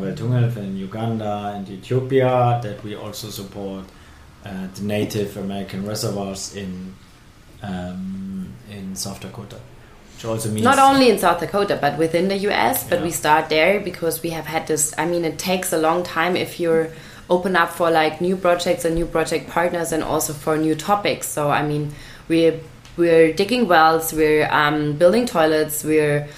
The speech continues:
Speaker 2: uh, facilitating hygiene training and all the stuff. But, I mean, dealing with uranium is a different thing. But I think we're able to do it, but it needs time to, like, really invest and research and do the right things and also work with the right people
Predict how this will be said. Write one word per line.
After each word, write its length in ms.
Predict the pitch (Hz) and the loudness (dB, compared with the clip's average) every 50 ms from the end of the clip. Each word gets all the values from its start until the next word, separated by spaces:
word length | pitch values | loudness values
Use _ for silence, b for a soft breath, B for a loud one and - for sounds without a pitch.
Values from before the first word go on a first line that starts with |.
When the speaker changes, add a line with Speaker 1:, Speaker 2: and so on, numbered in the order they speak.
| B B B B - - | B B B B -4 0
Speaker 2:
uh, 140 | 175 165 160 | 0 0 0
facilitating 960 | 160 175 165 - 185 190 196 190 190 202 185 175 175 - 180 180 175 170 170 | -2 -4 -4 -2 -2 -2 -2 -2 0 0 0 0 2 2 2 2 2 2 0
hygiene 500 | - 170 175 165 165 - - 190 185 180 | -2 -2 -2 -4 -4 -2 -2 -2 -2 0
training 420 | 180 - 170 165 165 165 160 160 | -2 -2 -2 0 0 0 0 0
and 100 | 156 - | 0 0
all 160 | - 156 160 | 0 0 0
the 100 | 151 156 | 0 0
stuff. 440 | 156 - - 208 233 247 233 - - | 0 0 2 2 2 2 0 -2 -2
But, 140 | - 160 151 | 0 0 0
I 60 | 156 | 0
mean, 180 | 165 165 160 156 | 0 -2 -2 -2
dealing 360 | 147 156 175 175 175 175 165 | -2 -2 0 0 2 2 2
with 200 | 156 160 151 151 | 2 0 0 0
uranium 560 | 156 143 143 147 151 165 185 180 175 170 165 | 0 2 2 2 4 4 4 4 2 2 0
is 100 | 156 156 | -2 -4
a 60 | - | -6
different 380 | - - 151 147 - 131 135 131 | -6 -6 -6 -4 -4 -6 -6 -4
thing. 400 | - 196 208 214 226 233 240 240 B B B B B B B | -4 -4 -2 0 0 0 -2 -4 B B B B B B B
But 140 | 185 180 175 | 2 4 4
I 80 | 175 | 4
think 280 | 170 - 202 180 175 165 | 2 0 -2 -2 -2 0
we're 140 | 170 170 165 | 0 2 2
able 280 | 135 147 170 170 175 | 2 2 0 0 -2
to 120 | 175 - 165 | -4 -6 -4
do 160 | - 180 190 | -2 0 2
it, 240 | 185 175 165 - - | 4 2 2 2 0
but 260 | 156 143 143 - - | -2 -2 -2 -4 -8
it 180 | - - - | -12 -6 -2
needs 300 | - 185 196 185 185 - - | 0 0 0 0 -2 -4 -6
time 360 | - - 185 170 175 180 180 | -2 0 2 2 2 2 0
to, 100 | 180 - | -2 -2
like, 220 | 165 160 156 151 147 | 0 0 0 0 -2
really 260 | 160 165 165 160 - | -2 -2 -2 -2 -2
invest 500 | - 151 143 165 160 - 175 - - - | -2 -2 -2 -2 0 0 -2 -2 -4 -4
and 160 | 151 147 143 | -6 -4 -4
research 460 | 143 170 175 170 - 165 151 147 147 | -4 -6 -6 -2 -2 -2 -2 -2 -4
and 160 | 165 156 147 147 | -6 -6 -6 -6
do 120 | 160 160 | -6 -4
the 100 | 151 151 | -2 -2
right 240 | 139 151 147 147 147 | 0 0 0 -2 -2
things 320 | - 202 214 220 208 202 | -4 -4 -2 -2 -2 -2
and 140 | 180 175 - | -4 -4 -2
also 340 | - 165 175 175 175 175 160 | 0 0 0 0 0 -2 0
work 260 | 165 165 170 175 - | 0 0 0 0 -4
with 140 | 165 160 - | -8 -6 -6
the 80 | 156 | -4
right 260 | 143 151 151 151 147 - | -2 -2 -2 -2 -4 -6
people 380 | - 180 180 180 165 151 - | -8 -10 -6 -4 -4 -4 -4